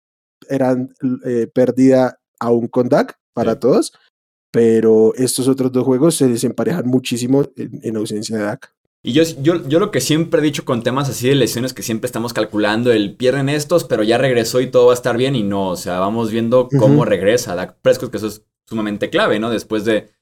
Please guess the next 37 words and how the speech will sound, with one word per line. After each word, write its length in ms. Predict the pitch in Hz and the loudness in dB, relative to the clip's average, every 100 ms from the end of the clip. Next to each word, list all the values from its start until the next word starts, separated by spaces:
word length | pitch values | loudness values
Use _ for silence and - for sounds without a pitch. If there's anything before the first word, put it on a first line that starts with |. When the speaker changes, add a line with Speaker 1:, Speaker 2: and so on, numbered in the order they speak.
| _ - | _ -2
Speaker 3:
operarse 580 | 107 104 107 107 - 135 | -2 2 2 2 0 0
de 80 | 113 | 0
la 180 | 101 98 | 0 -2
mano 360 | 107 107 117 | -2 -2 0
derecha, 500 | 110 95 101 - 92 | 0 4 2 0 -10
como 260 | 87 87 85 | -10 -10 -10
si 100 | 90 | -8
no 120 | 95 | -10
fuera 260 | - 101 98 | -4 -4 -2
poca 260 | 98 101 - | -4 -6 -2
cosa, 240 | 98 92 | -2 -2
entonces 320 | 87 98 127 | -8 -4 0
Speaker 2:
Sí. 60 | 117 | 2
Speaker 3:
vamos 180 | 110 101 | 0 -2
viendo 240 | 107 110 | -4 -4
cómo 200 | 110 110 | -4 -4
regresa, 540 | 104 98 104 127 117 - _ _ - | 0 2 2 2 -4 -8 _ _ -4
tal 120 | 110 | 0
vez 120 | 117 | 0
para 160 | 120 117 | 0 -2
enfrentar 460 | 104 101 90 101 110 | -2 -4 -2 0 0
a 280 | 104 95 | 0 0
Bears, 300 | 87 101 104 | 4 4 4
Packers, 380 | - 101 107 98 | 0 -2 0 0
Vikings, 440 | 110 117 113 98 90 | 2 0 -2 -8 -6
¿no? 120 | 101 | -6
Esos 180 | 104 98 | -6 -6
siguientes 400 | 95 98 98 - | -6 -6 -6 -4
tres 160 | 104 | -2
Speaker 1:
Ujú. 80 | 120 | 0
Speaker 3:
partidos 320 | 139 - 98 | -2 -4 -8
que 80 | - | -8
son 260 | 98 98 95 | -8 -6 -6
el 120 | 92 | -4
mes 160 | 98 | -2
de 80 | 101 | -2
noviembre. 500 | 98 110 117 98 90 | -2 0 -2 -4 -8